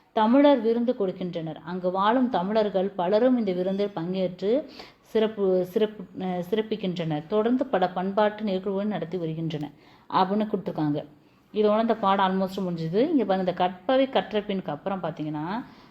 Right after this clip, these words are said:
அதுல பார்த்தீங்கன்னா, இது ஒரு சின்ன ஒரு பாட்டு கொடுத்துருக்காங்க. நம்ம எதையுமே விட்டு போகக்கூடாது. அதுக்குங்கிறதுனால தான் வந்து ஒண்ணு ஒண்ணா தேடி தேடி உங்களுக்கு வந்து மிஸ் பண்ணாம நான் சொல்றேன். இதுல பாருங்க,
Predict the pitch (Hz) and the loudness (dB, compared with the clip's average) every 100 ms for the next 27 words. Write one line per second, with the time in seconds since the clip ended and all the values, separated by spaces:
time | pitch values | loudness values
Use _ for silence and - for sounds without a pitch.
0 | - - 196 190 196 220 262 202 175 170 | -10 -2 0 2 2 2 2 2 2 2
1 | 165 156 156 156 220 226 214 185 180 196 | 2 2 0 -4 -4 0 2 2 0 0
2 | 220 214 175 165 156 156 - - - - | 0 -4 -8 -4 -4 -2 -2 -4 -8 -20
3 | - - - - - - 160 165 175 208 | -20 -4 -2 -2 -10 -4 -2 0 0 0
4 | 233 196 202 190 175 170 170 254 349 - | 0 0 -2 -4 -2 0 2 2 0 -8
5 | - - 180 190 196 185 180 185 175 180 | -20 -8 -4 -2 0 2 2 2 0 4
6 | 262 233 190 233 185 180 202 208 202 185 | 4 4 2 2 0 0 0 -2 -2 -2
7 | 190 196 214 190 175 180 196 180 - 190 | 0 0 2 0 -2 -4 -4 -4 -6 -4
8 | 185 180 180 170 165 160 156 147 - - | -4 -2 -4 -4 -6 -6 -8 -10 -14 -20
9 | - - 180 185 190 196 190 165 175 226 | -20 -2 0 2 4 4 2 -2 -2 -2